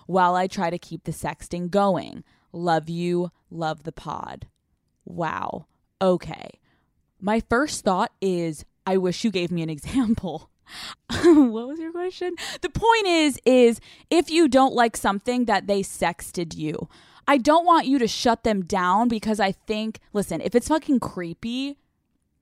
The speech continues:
the one thing is if it's creepy, I usually just don't answer. And maybe even you do a thumbs down, you double tap and do a thumbs down, and then you literally leave them on read. Double tap thumbs down and leave them on read. If you are talking to a fuckboy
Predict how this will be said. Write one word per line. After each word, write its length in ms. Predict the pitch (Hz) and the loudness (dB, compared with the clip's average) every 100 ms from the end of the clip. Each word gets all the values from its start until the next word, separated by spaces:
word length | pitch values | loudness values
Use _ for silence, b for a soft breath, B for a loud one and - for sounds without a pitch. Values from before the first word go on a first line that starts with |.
| _ _ _ _ _ _ - _ _ _ | _ _ _ _ _ _ -20 _ _ _
the 120 | 214 | 2
one 160 | 277 370 | 4 4
thing 160 | 311 247 | 2 0
is 120 | 208 | -2
if 60 | |
it's 140 | 190 - | -6 -6
creepy, 340 | 240 214 170 - | -6 -6 -6 -4
I 180 | 160 180 | 0 2
usually 360 | 247 202 170 | 2 -2 -4
just 240 | 156 151 - | -8 -10 -10
don't 180 | 160 139 | -10 -6
answer. 480 | 143 151 170 - - - | -8 -8 -8 -8 -10 -8
And 120 | 190 | -6
maybe 360 | 175 170 190 - | -4 -6 -8 -10
even 380 | 175 160 180 - | -8 -8 -8 -8
you 160 | 175 | -8
do 160 | 165 160 | -6 -8
a 20 | |
thumbs 460 | 151 - 165 151 147 | -8 -10 -8 -8 -10
down, 320 | 151 143 147 | -8 -6 -6
you 140 | 160 | -6
double 280 | 170 156 160 | -6 -6 -6
tap 280 | 165 156 - | -8 -8 -8
and 100 | 175 | -6
do 80 | 165 | -6
a 60 | |
thumbs 340 | 160 170 165 165 | -4 -4 -4 -6
down, 300 | 160 156 196 | -6 -4 -2
and 200 | 220 214 | 0 2
then 140 | 190 | 4
you 120 | 202 | 4
literally 340 | 185 175 185 196 | 4 4 4 2
leave 260 | 185 185 | -2 -4
them 120 | 160 185 | 0 2
on 140 | 180 | 2
read. 280 | 180 156 160 B B | 0 -2 -4 B B
Double 300 | - 202 247 | 4 4 4
tap 260 | 262 214 - | 2 2 2
thumbs 320 | - 208 208 | 2 2 2
down 380 | - 156 170 214 - | 0 0 2 0 -2
and 180 | 196 180 | -4 -2
leave 160 | 180 | -2
them 100 | 180 | 0
on 140 | 175 170 | -2 0
read. 220 | 156 143 b b | -2 -4 b b
If 120 | 175 | -8
you 340 | 151 151 165 | -10 -6 -2
are 220 | 180 214 247 | 2 2 0
talking 580 | - 180 160 - 185 | -4 -6 -6 -4 -6
to 200 | 185 185 | -2 0
a 40 | 175 | -2
fuckboy 800 | - 160 151 - 185 190 214 | -2 -6 -6 -4 0 2 0